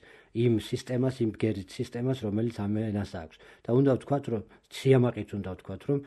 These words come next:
ქართული ანბანი შემქმნელი იყო ძალიან დიდი ფონეტიკოსი, იმიტომ რომ არც ერთი, ა, ნიუანსი არ გამოჰპარვია. თვით, ა, აი, ჩვენ რო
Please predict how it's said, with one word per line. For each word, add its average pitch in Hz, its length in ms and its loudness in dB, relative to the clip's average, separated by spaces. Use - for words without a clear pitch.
ქართული 110 520 -2
ანბანი 98 400 -4
შემქმნელი 131 580 -4
იყო 110 220 -6
ძალიან 120 360 4
დიდი 107 240 0
ფონეტიკოსი, 101 680 -8
იმიტომ 101 280 -8
რომ 92 180 -10
არც - 240 -6
ერთი, 147 300 0
ა, 101 120 -8
ნიუანსი 120 640 8
არ 101 160 0
გამოჰპარვია. 104 760 -2
თვით, - 340 2
ა, 104 140 -2
აი, 110 160 -6
ჩვენ 107 220 0
რო 104 140 0